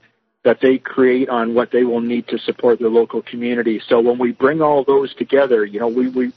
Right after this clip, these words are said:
we set a goal of twenty-three million dollars because that's what we need to provide assistance to people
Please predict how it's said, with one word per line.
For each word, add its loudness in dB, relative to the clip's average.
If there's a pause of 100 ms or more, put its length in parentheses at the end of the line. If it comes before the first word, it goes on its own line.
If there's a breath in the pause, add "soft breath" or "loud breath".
(180)
we -2
set 0
a 2
goal 2
of -4
twenty-three -4
million -2
dollars 2
because 0 (520 loud breath)
that's 2
what 2
we -6
need 0
to -8
provide 2
assistance -4
to -4
people 0